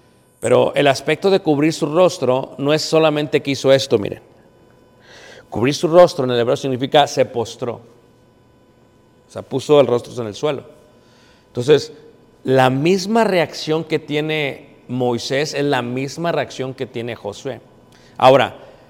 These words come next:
¿sabe Josué quién es? No, porque Josué le pregunta y le dice a él,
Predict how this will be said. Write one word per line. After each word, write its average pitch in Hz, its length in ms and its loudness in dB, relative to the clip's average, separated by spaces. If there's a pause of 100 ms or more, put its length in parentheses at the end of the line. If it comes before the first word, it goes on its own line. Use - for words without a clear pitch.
(160)
¿sabe 180 560 2
Josué 151 880 2 (840)
quién 135 340 0
es? 170 680 -2 (760)
No, 151 600 0 (880)
porque 147 300 2
Josué 147 340 2
le 185 120 4
pregunta 151 800 -2 (120)
y 135 100 -2
le 131 140 2
dice 156 340 0
a 151 80 6
él, 131 260 2